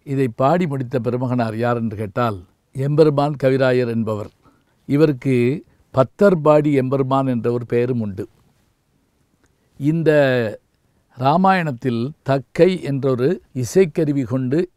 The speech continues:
இது இசைக்கப்பட்டு பாடப்பட்டிருப்பதாக மாப்பேசி அவர்கள் குறிப்பிட்டிருக்கிறார்கள்.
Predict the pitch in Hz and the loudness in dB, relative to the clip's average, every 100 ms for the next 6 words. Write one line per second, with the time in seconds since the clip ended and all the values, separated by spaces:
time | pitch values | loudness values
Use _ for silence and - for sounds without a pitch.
0 | - 139 131 139 185 - - 120 180 156 | -8 -4 -2 -2 -2 -6 -10 -6 -4 -4
1 | 156 131 117 151 131 139 151 127 123 113 | -4 -6 -6 -6 -2 -2 -2 -6 -8 -6
2 | 113 113 107 165 - - 127 143 151 113 | -4 -4 -4 -6 -6 -8 -6 -4 -4 -4
3 | 117 110 135 - 117 110 107 104 104 92 | -6 -6 -8 -8 -10 -10 -14 -12 -12 -12